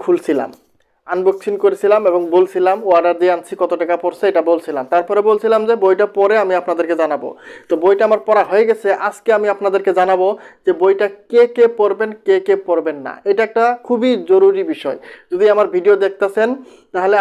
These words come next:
আপনাদের মধ্যে কে কে বইটা পড়বেন, কে কে পড়বেন না। কারণ এই বইটা যখন আপনারা নাম দেখবেন সুফি, রুমির সুফি মতবাদ, তখন সুফিবাদের যা পাঠক আছে সবারই একটু আগ্রহ জাগবে বইটা কেনার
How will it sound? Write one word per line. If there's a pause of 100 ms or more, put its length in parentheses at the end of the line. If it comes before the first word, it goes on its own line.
আপনাদের
মধ্যে
কে (100)
কে (100)
বইটা (100)
পড়বেন,
কে
কে
পড়বেন
না।
কারণ (140)
এই
বইটা
যখন
আপনারা (100)
নাম (120)
দেখবেন (480)
সুফি, (360)
রুমির
সুফি (100)
মতবাদ, (140)
তখন (200)
সুফিবাদের
যা (160)
পাঠক (100)
আছে (120)
সবারই
একটু (540)
আগ্রহ (140)
জাগবে (1000)
বইটা
কেনার